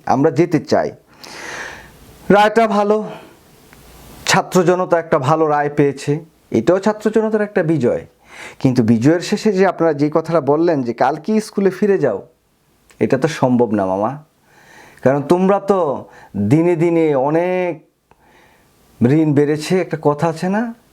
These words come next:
সেটি শুধিতে হবে। শেখ হাসিনাকে তো সেটা শোধ করতে হবে, ক্ষমতা ছাড়ো।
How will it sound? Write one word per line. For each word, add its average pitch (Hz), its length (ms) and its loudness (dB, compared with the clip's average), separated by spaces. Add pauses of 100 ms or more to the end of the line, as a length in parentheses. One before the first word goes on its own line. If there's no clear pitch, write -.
সেটি - 360 -2
শুধিতে 151 460 2
হবে। 156 280 0 (540)
শেখ 160 300 0
হাসিনাকে 208 400 0
তো 226 60 -6
সেটা 226 200 0
শোধ 262 300 -4
করতে 294 400 0
হবে, 165 420 0 (300)
ক্ষমতা 214 440 0
ছাড়ো। 190 640 0